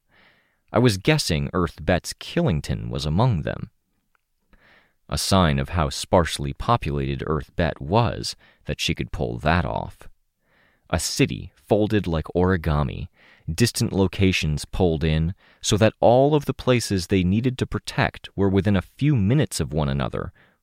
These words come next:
one upside down, one left side right, one placed at the back,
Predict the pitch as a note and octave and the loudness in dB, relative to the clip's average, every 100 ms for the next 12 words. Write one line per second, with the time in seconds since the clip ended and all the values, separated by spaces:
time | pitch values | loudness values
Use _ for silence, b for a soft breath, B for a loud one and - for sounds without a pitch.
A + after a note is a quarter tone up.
0 | _ F2 F2+ D#2+ D2 - - C2+ C2 D2 | _ 4 4 6 2 -2 -2 -2 0 2
1 | E2+ F2 E2+ G2+ - - F#2 E2+ E2 D#2 | 2 2 0 -4 -6 2 4 4 2 0
2 | E2+ - - D#2+ C#2+ C2 E2+ F#2+ - b | -2 -2 -2 -2 -2 -2 0 0 -6 b
3 | b b b G#2+ A2 G2+ - G#2 G2 F2+ | b b b 6 6 4 2 0 0 -2
4 | - C#2+ G2 G2+ - - | -4 0 2 2 -2 -12